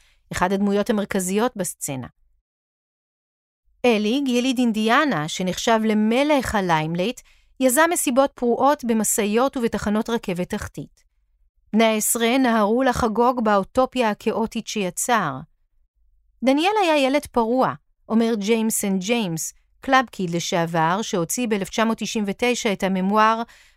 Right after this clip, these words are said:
"מרחץ דמים בדיסקו", אגדה פנטסטית אבל אמיתית של רצח בקלאבלנד. הוא ומייקל הכירו ברייב. "אני זוכר את מייקל מגיע אליי בריצה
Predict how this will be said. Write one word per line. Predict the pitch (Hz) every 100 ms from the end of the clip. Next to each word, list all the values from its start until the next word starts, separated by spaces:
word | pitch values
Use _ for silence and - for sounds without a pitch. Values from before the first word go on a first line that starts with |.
| -
"מרחץ | 226 214 - 285 285 -
דמים | 220 226 240 233
בדיסקו", | 202 233 262 - - - _ _ _ -
אגדה | 170 180 190
פנטסטית | 185 202 185 202 208 - 277 285
אבל | 277
אמיתית | 277 285 285 196 185 - _ _ _
של | - 269 240
רצח | 196 180 202 185
בקלאבלנד. | 208 226 226 165 165 147 - 160 _ _ _ _ _ _ _ -
הוא | 269 285 311
ומייקל | 302 269 254 262 277 254
הכירו | 226 247 233
ברייב. | 220 214 233 254 147 160 - _ _ _ _
"אני | 202 202
זוכר | 202 247 240
את | 240
מייקל | 226 233 233
מגיע | 202 208 226
אליי | 226
בריצה | 202 185 190 - 285 269